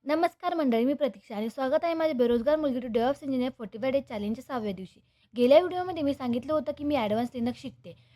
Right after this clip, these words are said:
पॅकेज इन्स्टॉल करणं, रिमूव्ह करणं आणि सिस्टम मॉनिटरिंग सारख्या कमांड्स मी शिकले होते. आज आपण Linux-मध्ये परमिशन आणि युजर मॅनेजमेंट करून घेतलं आणि सांगायचं झालं तर आता मला Linux एकदम जमायला लागलंय. खरं सांगायचं तर मला Linux आधीपासून थोडं येत होतं,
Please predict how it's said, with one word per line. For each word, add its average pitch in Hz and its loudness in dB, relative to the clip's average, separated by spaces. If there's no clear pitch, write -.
पॅकेज 254 0
इन्स्टॉल 285 -4
करणं, 269 0
रिमूव्ह 233 -2
करणं 262 0
आणि 240 0
सिस्टम 269 -10
मॉनिटरिंग 262 -4
सारख्या 277 -6
कमांड्स 233 -4
मी 294 -8
शिकले 262 -6
होते. 185 -6
आज 302 -2
आपण 349 -2
Linux-मध्ये 285 -2
परमिशन 240 -4
आणि 277 -2
युजर 247 2
मॅनेजमेंट 254 -2
करून 202 -4
घेतलं 190 -8
आणि 254 -2
सांगायचं 285 -2
झालं 339 0
तर 339 -2
आता 294 0
मला 302 2
Linux 285 -2
एकदम 269 -2
जमायला 233 0
लागलंय. 185 -4
खरं 311 6
सांगायचं 294 -2
तर 330 6
मला 285 0
Linux 262 0
आधीपासून 240 -6
थोडं 220 0
येत 247 0
होतं, 294 -4